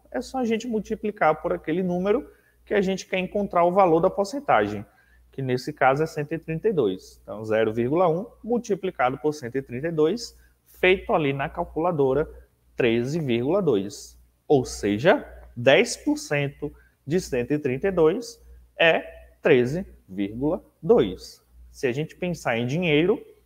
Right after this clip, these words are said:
dez por cento de cento e trinta e dois reais são treze reais e vinte centavos. Tá bom? Então, conseguiu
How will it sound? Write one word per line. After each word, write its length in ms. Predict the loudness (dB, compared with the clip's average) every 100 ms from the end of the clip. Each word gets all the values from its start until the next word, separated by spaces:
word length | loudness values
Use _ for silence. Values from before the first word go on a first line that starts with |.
| _ _
dez 300 | 2 2 2
por 180 | -6 -10
cento 540 | -6 -6 -6 -6 -12 -14 -20 -20 _
de 120 | -6
cento 400 | -4 -2 -2 -2
e 60 | -6
trinta 300 | -4 -4 -2
e 40 |
dois 300 | 0 2 0
reais 640 | 2 6 8 6 2 -10 -20 _ _ _
são 560 | -8 2 4 4 0 -8 -20 _ _
treze 400 | 4 4 4 2
reais 640 | 6 8 8 6 -6 -18 -20 _ _
e 140 | -6
vinte 520 | -4 -6 -8 -8 -10 _ _
centavos. 760 | -10 -8 -8 -10 -14 -20 -20 -20 -20 2
Tá 120 | 6
bom? 520 | 10 10 8 4 -10 -18 -20 _ _ _ _ _ _ _
Então, 560 | 6 6 6 0 -12 -20 -20
conseguiu 640 | -2 -2 0 -2 0 0 -2